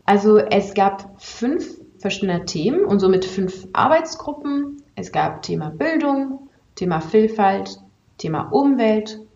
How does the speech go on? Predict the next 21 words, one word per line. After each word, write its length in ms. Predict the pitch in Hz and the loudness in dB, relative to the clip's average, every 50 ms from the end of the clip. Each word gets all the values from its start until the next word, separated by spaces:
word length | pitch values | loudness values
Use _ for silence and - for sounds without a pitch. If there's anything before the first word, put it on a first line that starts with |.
| _ _ | _ _
Thema 440 | - - 185 180 170 165 165 165 - - | -6 -4 -2 0 0 -2 -2 -6 -10 -16
Zukunft 500 | - - - 285 - 262 240 226 - - | -14 -8 -8 -4 -2 -2 -2 -2 -2 -4
in 120 | 202 180 | -4 -4
M 140 | 139 160 160 | -2 -2 -4
V 440 | - - 175 - 143 - - - - - _ | -2 0 2 4 4 4 2 0 -4 -10 _
und 220 | - 208 214 220 214 | 4 6 8 8 8
Thema 320 | - 226 202 208 196 - | 8 6 8 8 6 4
Extremismus. 1200 | - - - - - - - 175 170 170 175 175 175 - - 117 - - - - - - - - _ _ _ _ _ _ _ _ _ _ _ | 2 -2 -4 -8 -12 -8 -4 -4 -2 -2 -2 -2 -4 -6 -8 -8 -8 -10 -10 -12 -14 -18 -20 -20 _ _ _ _ _ _ _ _ _ _ _
Und 540 | - 190 190 190 190 180 170 - - - - | 2 2 4 4 2 2 0 -4 -6 -2 -2
in 200 | 190 190 185 180 | 0 0 2 0
diesen 380 | 247 294 339 311 - 311 302 | 0 -2 -2 -2 -4 -4 -2
Arbeitsgruppen 1120 | - 226 240 240 - 220 214 220 220 - - - 220 220 226 220 214 214 214 214 208 196 175 | 0 0 0 2 4 4 4 4 4 0 2 2 2 2 4 4 4 6 6 4 4 2 2
wurden 680 | 190 190 190 190 190 190 190 185 185 185 185 185 185 - - - - | 2 2 2 2 0 0 0 0 0 0 0 -2 -4 -6 -12 -10 -4
verschiedene 380 | - 208 202 - 208 202 190 | -2 -2 0 2 2 2 2
Forderungen 720 | 196 - - 180 190 269 285 320 294 294 294 285 277 277 269 | 2 0 4 6 6 6 6 4 2 4 4 6 4 4 4
entwickelt. 800 | - 226 233 233 220 240 240 - 247 233 226 226 220 220 - - | 4 4 4 4 4 2 0 2 4 6 6 6 6 4 0 -2
Es 140 | 185 175 - | -2 0 2
gab 160 | - - - | 2 2 2
eine 140 | - 269 220 | 2 0 0
Vielzahl 720 | - - - 202 208 262 269 - - 262 247 247 240 - | -2 -2 -2 0 0 0 0 -2 0 0 0 0 0 0
davon. 600 | - 233 240 240 - - 220 214 214 220 220 - | -2 -2 -4 -2 -2 0 2 2 2 2 0 -4